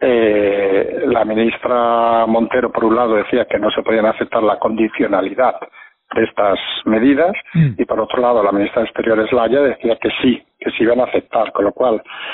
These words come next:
Speaker 1: el famoso conflicto que hemos dicho alguna vez entre Podemos y pesoe parece,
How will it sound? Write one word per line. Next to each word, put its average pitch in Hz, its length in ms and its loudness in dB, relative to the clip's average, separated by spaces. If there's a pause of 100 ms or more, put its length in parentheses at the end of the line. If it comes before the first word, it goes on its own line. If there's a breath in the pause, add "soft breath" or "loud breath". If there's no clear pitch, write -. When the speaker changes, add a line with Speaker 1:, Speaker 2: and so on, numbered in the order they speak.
(240 loud breath)
Speaker 1:
el 135 160 0
famoso 135 300 -2
conflicto 151 480 -2
que - 100 -6
hemos 135 140 2
dicho 139 200 0
alguna 131 260 0
vez 147 220 2
entre 117 300 -2
Podemos 139 440 0
y - 60 0
pesoe 160 400 0
parece, 143 580 0